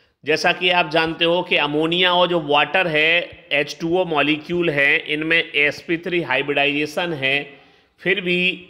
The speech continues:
इनका जो ज्योमेट्री है वो, like, मीथेन की तरह नहीं होता।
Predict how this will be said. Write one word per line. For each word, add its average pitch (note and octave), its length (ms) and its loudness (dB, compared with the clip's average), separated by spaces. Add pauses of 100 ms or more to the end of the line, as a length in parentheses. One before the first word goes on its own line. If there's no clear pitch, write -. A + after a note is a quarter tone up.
इनका D#3 360 0
जो D#3+ 520 2 (420)
ज्योमेट्री D#3 760 0
है C#3+ 520 2 (120)
वो, C#3+ 180 6 (1040)
like, D3 260 2 (180)
मीथेन D#3 600 0
की D#3+ 200 -6
तरह D#3 280 2
नहीं D3+ 340 0
होता। C#3 600 0